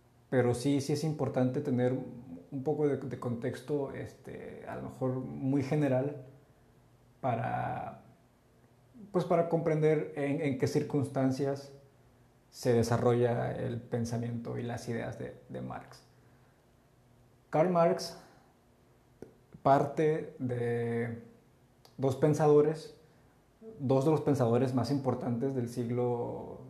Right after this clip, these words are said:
diecinueve, si no es que los dos más importantes de ese siglo. Eh, uno de ellos es Feuerbach,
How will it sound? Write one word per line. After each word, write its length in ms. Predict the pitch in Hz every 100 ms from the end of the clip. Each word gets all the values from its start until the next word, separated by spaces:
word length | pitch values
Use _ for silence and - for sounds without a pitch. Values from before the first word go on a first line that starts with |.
| -
diecinueve, 640 | 131 120 127 117 120 127 151
si 200 | - 131
no 140 | 117
es 60 | 110
que 140 | -
los 220 | 147 127 117
dos 180 | 127
más 200 | 131 127
importantes 720 | 143 147 139 127 135 131 143
de 100 | 131
ese 120 | 127 127
siglo. 380 | 147 135 131 131 - - _ _ _ _ _ _ _ _ _ _ _ -
Eh, 640 | 127 120 120 120 123 127 -
uno 200 | 135 147
de 140 | 143
ellos 220 | 143 147
es 360 | 147 139 143 - - - _ _ _ _ _ _ _
Feuerbach, 600 | - 143 151 147 143 147